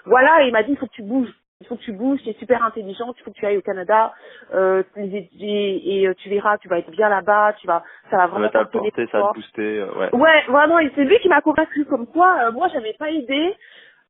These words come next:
Speaker 1: Euh, en plus, à ce moment, j'étais en couple, donc c'était un petit peu compliqué. Tu sais, parce que, euh, c'est quand même
Speaker 2: Ouais.
Speaker 1: longtemps, c'est pas longtemps, donc, euh...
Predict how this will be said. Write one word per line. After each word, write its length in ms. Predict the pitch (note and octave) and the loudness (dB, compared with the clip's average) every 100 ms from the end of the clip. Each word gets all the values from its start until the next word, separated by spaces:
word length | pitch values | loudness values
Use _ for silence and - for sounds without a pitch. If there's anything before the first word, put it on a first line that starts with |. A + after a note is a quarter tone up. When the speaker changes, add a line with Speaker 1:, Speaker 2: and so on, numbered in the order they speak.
| A3 | 2
Speaker 1:
Euh, 340 | G#3+ G#3 G3+ | 6 8 6
en 160 | - A#3+ | 6 2
plus, 160 | E4+ - | 0 -2
à 120 | B3 | -4
ce 60 | A#3+ | -4
moment, 300 | B3 C4+ C#4+ | -4 -4 -6
j'étais 200 | A3 - | -10 -8
en 120 | A3 A3+ - | -8 -8 -10
couple, 180 | B3+ G3 | -10 -10
donc 140 | G3 _ | -16 _
c'était 100 | A3 | -12
un 80 | G#3+ | -12
petit 180 | - | -12
peu 120 | D4+ D4+ | -8 -8
compliqué. 640 | C#4 - B3 C#4+ D4 F4 _ _ _ _ _ | -8 -12 -8 -4 -4 -6 _ _ _ _ _
Tu 80 | A#3 | -6
sais, 60 | B3+ | -4
parce 200 | F#3+ F3+ | -4 -6
que, 100 | B3 | -2
euh, 380 | C4 G#3+ F3 F#3 | 4 6 4 2
c'est 80 | G#3+ | -4
quand 160 | A#3 G#3+ | 2 2
même 120 | A3 | 2
Speaker 2:
Ouais. 40 | |
Speaker 1:
longtemps, 400 | G#3+ A#3 D4+ C#4 - | -2 -4 -4 -10 -12
c'est 80 | _ | _
pas 60 | G3 | -18
longtemps, 380 | G3+ - C4 G#3+ | -18 -6 -4 -4
donc, 160 | G#3 - | -12 -10
euh... 240 | A3 G3+ | -4 -4